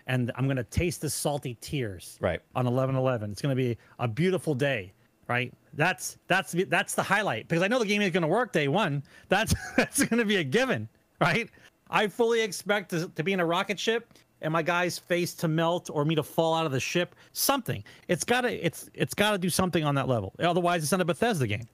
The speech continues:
Speaker 2: Right. I don't know. I, I, just because the way the gaming industry has been the last couple of years, I have very little faith, faith in, in what Bethesda can do with that game as large, because I think a lot of people are looking at it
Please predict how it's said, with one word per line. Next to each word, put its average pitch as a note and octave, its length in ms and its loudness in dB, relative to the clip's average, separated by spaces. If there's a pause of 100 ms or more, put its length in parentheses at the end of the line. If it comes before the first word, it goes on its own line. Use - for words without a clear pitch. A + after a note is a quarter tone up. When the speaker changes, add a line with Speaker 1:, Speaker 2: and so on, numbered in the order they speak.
Speaker 2:
Right. E2+ 240 0 (1600)
I D3+ 100 4
don't D3+ 80 2
know. B2 180 2 (180)
I, C#3 120 4 (140)
I, D#3 180 2 (380)
just G3 220 -2
because G#3 260 0
the D#3+ 80 0
way E3 120 2
the C#3+ 100 -2
gaming C3 240 0
industry B2 340 -2
has G2 160 2
been G#2+ 220 0
the G#2 80 0
last G2+ 240 0
couple G2 260 -2
of F#2 80 0
years, A2+ 680 -2
I G#2 140 2
have G2 420 0 (160)
very G2+ 400 -2
little G2 180 0
faith, E2+ 380 -6 (920)
faith - 480 -6 (360)
in, F#2 400 -4 (120)
in F#2 280 -6
what F#2+ 180 -2
Bethesda G2 400 -2
can F#2 160 -6
do F#2+ 140 0
with F2+ 100 -4
that F2+ 200 -2
game F#2 280 -4
as F2+ 160 -2
large, G2+ 580 0 (1160)
because C3+ 160 0
I - 20 0
think G#3 160 2
a G3 40 2
lot F3 100 2
of D#3+ 80 -2
people D3+ 180 0
are C#3 40 0
looking D3 260 0
at C3 100 2
it C3 160 -2